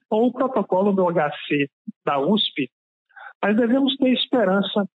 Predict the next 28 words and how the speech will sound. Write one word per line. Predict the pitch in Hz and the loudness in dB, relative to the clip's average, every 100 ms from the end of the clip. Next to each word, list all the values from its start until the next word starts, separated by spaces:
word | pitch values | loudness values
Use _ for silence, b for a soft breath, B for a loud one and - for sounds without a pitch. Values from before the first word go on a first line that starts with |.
| _ | _
de | 196 196 | -4 -2
dias | 165 165 165 | 2 2 2
melhores. | 185 175 139 131 127 - - - _ _ B B B _ | 2 2 2 2 0 -2 -6 -10 _ _ B B B _
O | 190 | 0
omalizumab | 175 170 170 220 175 151 175 196 | 2 2 2 2 2 0 0 0
já | 208 214 - | 0 -2 -2
foi | 175 | 0
aprovado | 180 175 190 143 147 151 160 - | 0 0 0 0 0 0 -4 -2
pela | 165 151 - | -2 -2 -2
Conitec | 190 190 151 - 156 165 170 | 0 2 0 -2 -4 -2 -4
do | 156 | -2
Ministério | 151 151 147 - 147 143 | 0 0 -2 -2 0 0
da | 151 | 0
Saúde | - - 196 147 165 208 220 _ _ | -2 0 2 2 2 0 -2 _ _
e | 220 | 0
está | 208 233 | 0 -2
aberta | 202 165 170 - | 0 0 -2 -2
uma | 185 185 | -2 -2
consulta | - 185 - 208 196 170 - | -2 -2 0 -2 -2 -6 -2
pública | 180 190 202 214 208 _ | 0 2 2 -2 -4 _
para | - 185 | -4 0
um | 185 180 | 2 2
novo | 190 214 202 196 | 0 0 0 0
protocolo | 196 - 170 - 160 160 | -4 -2 -4 -2 0 0
nacional | 156 156 180 147 147 151 | -2 -2 -4 -2 -2 -2
para | 156 | -2
o | 160 | -2
tratamento | 170 160 156 147 | -4 -4 -6 -6